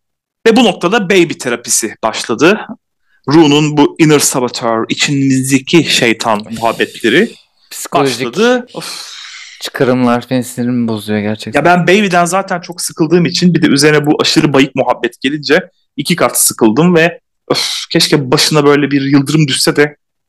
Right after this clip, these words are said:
Speaker 1: böyle bir delik açılsa yerde, çizgi filmlerde olduğu gibi böyle aşağı baksa ve düşse." dedim.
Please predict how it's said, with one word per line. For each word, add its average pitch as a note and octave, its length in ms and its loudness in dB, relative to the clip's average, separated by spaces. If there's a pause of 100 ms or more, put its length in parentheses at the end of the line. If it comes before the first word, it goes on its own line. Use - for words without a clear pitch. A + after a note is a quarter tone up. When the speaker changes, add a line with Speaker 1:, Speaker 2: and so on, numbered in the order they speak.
Speaker 1:
böyle C3 220 4
bir C3 140 -4
delik D3+ 320 2
açılsa A2+ 540 0
yerde, A2 340 -2
çizgi A#2+ 240 -8
filmlerde A2+ 500 0
olduğu A#2+ 300 2
gibi A2+ 260 -4
böyle A2+ 320 4 (280)
aşağı C3 400 0
baksa C3+ 340 -2
ve B2 120 2
düşse." - 420 -4 (400)
dedim. A#2+ 360 -2